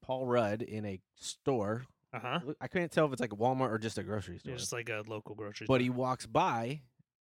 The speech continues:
Speaker 1: he's, like, getting ice cream and things, and he walks by a bag of marshmallows, and then, like, all of a sudden, these little,
Speaker 2: Little baby
Speaker 1: little
Speaker 2: Stay
Speaker 1: Stay
Speaker 2: Puffs.
Speaker 1: Puffs.
Speaker 2: Yeah.
Speaker 1: Which I thought was cool, and obviously, that's all the,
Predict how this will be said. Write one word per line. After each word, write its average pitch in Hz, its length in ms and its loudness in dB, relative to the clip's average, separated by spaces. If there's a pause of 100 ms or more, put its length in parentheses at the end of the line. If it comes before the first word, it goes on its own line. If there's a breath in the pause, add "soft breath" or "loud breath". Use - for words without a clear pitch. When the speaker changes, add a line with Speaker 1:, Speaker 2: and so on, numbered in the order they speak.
(240)
Speaker 1:
he's, 123 140 -4
like, 123 180 0
getting 123 260 0
ice 147 220 -2
cream 165 180 -4
and 156 140 -4
things, 156 300 -2
and 131 60 -2
he 127 40 -2
walks 120 280 -2
by 113 160 -2
a - 20 0
bag 101 240 -2
of 101 80 -8
marshmallows, 107 680 -6
and 98 160 -6
then, 98 180 -8
like, 95 380 -8 (960)
all 101 140 4
of 104 60 2
a 110 60 4
sudden, 156 260 4
these 120 180 4
little, 120 480 10 (180)
Speaker 2:
Little 151 260 -4
baby 131 200 2
Speaker 1:
little 135 180 8
Speaker 2:
Stay - 220 2
Speaker 1:
Stay 160 100 6
Speaker 2:
Puffs. 127 480 4
Speaker 1:
Puffs. - 160 -18 (100)
Speaker 2:
Yeah. 131 420 4 (480)
Speaker 1:
Which 156 180 6
I 180 80 8
thought 180 120 6
was 165 120 6
cool, 170 340 6
and 117 160 -2
obviously, 113 720 0
that's 104 220 -4
all 107 220 0
the, 104 120 -2